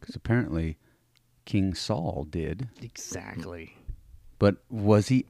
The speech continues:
Speaker 1: actually speaking to Samuel, or was he speaking to something else pretending to be Samuel?
Speaker 2: Well, Samuel said a rebuke.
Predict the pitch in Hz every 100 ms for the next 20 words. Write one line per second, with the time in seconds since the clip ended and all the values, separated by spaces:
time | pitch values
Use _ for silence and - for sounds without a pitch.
0 | - 87 - - - 196 208 226 226 -
1 | - 175 - 208 208 190 185 - 185 190
2 | 196 208 208 196 - 131 131 123 131 -
3 | - 117 - 110 110 - _ - - -
4 | - - - - - 104 98 - 95 -
5 | 85 80 - - _ - - - 147 123
6 | 87 - - - 60 50 - - - -
7 | - _ - 127 113 - 123 113 156 175
8 | 117 101 - _ _ _ _ _ - -
9 | 135 110 95 92 131 202 - -